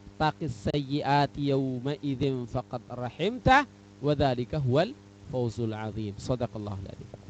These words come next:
Demikian, eh, saudara-saudara sekalian, sekali lagi marilah kita raih doanya para malaikat, terutama yang ada di pagi hari ini, dengan membuktikan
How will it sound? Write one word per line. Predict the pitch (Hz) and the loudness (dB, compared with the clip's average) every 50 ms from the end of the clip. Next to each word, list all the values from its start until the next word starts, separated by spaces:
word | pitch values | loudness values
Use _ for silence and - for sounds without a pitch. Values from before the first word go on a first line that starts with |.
| - 101 101 98 101 98 - - - - - - - - - - - - - - - - - | -20 -20 -20 -20 -20 -20 -20 -20 -20 -20 -20 -20 -20 -20 -20 -20 -20 -20 -20 -20 -20 -12 -10
Demikian, | 120 127 127 113 123 147 175 240 285 - - - - - - - - - - - - - - - - - - - - 110 | -8 -6 -6 -2 0 0 0 0 -4 -12 -18 -20 -20 -20 -20 -20 -20 -20 -20 -20 -20 -20 -20 -20 -20 -20 -20 -16 -10 -8
eh, | 117 117 117 117 113 107 110 - | -6 -4 -4 -4 -6 -6 -6 -6
saudara-saudara | - 135 127 - 123 123 120 - 123 120 120 117 | -6 -6 -4 -2 -2 -2 -2 -4 -4 -4 -4 -4
sekalian, | - - 127 127 131 147 165 202 - | -4 -4 -4 -2 0 0 -2 -2 -4
sekali | - - 147 135 127 | -8 -6 -4 -4 -2
lagi | 123 120 127 151 160 170 175 - | -2 -2 0 0 0 0 0 -2
marilah | 131 127 135 170 170 160 - - - - | -4 -4 -2 -2 -2 -2 -4 -6 -12 -14
kita | 147 - 139 131 | -8 -6 -4 -4
raih | 131 135 147 151 151 151 - - - - - - - - - - | 0 0 0 2 2 0 -2 -4 -14 -20 -20 -20 -20 -20 -14 -4
doanya | - 151 160 - - 139 127 - 147 147 147 131 131 | -2 0 0 0 -4 -10 -12 -10 -8 -4 -4 -2 -2
para | 135 131 131 131 131 | -2 -2 0 0 2
malaikat, | 131 127 127 135 139 131 - 170 190 - - - - - - - - - - - - - - - - - - - - - - - - | 2 2 2 2 2 4 4 4 4 2 -2 -20 -20 -20 -20 -20 -20 -20 -20 -20 -20 -20 -20 -20 -20 -20 -20 -20 -20 -20 -14 -4 -2
terutama | 120 113 113 123 120 117 120 | 0 0 0 0 0 0 0
yang | 117 120 117 | 0 0 -2
ada | 113 117 120 | -2 -2 -2
di | 113 120 120 | 0 -2 0
pagi | - 123 117 117 135 | 0 0 0 2 2
hari | 120 123 135 131 139 139 143 | 4 4 4 4 2 2 0
ini, | 160 240 - - - - - - - - - | -2 -2 -4 -8 -20 -20 -20 -20 -14 -4 -4
dengan | 135 127 135 127 127 | 0 0 2 2 2
membuktikan | 123 120 123 123 - - - 147 135 151 131 123 | 0 4 4 4 2 4 0 2 4 2 2 0